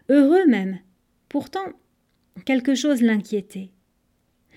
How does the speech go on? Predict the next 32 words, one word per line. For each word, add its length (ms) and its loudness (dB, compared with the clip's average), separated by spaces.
En 160 8
entrant 360 4
dans 120 4
la 120 0
salle 260 -2
du 120 -4
banquet, 500 -10
il 140 4
avait 200 2
reconnu 420 4
le 80 4
visage 400 -2
aperçu 440 -6
à 80 -4
la 120 -6
fenêtre. 640 -10
C'était 280 0
celui 300 2
de 100 4
la 160 0
femme 440 0
assise 380 -6
à 100 -4
côté 320 -6
du 140 -6
roi. 300 -10
C'était 280 -2
la 140 2
femme 360 0
de 100 -2
son 240 -8
père, 340 -12